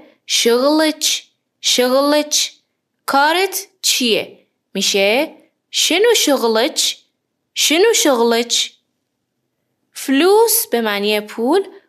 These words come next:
پولت می‌شه فلوسچ،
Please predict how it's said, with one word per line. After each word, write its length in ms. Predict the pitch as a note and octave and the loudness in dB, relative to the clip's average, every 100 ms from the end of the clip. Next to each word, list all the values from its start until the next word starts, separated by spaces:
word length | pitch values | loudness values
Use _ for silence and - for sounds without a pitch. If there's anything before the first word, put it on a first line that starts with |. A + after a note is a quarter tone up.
| _ | _
پولت 540 | - D4+ E4+ A#4+ - - - - | -4 0 2 0 -2 -10 -14 -8
می‌شه 500 | A3+ A#3 A3+ D4 F#4+ - _ _ _ | -4 0 2 2 -2 -8 _ _ _
فلوسچ، 920 | - B3 D4+ G4 G#4 G#4 F#4+ F#4 - | -4 0 4 4 4 2 0 -2 -4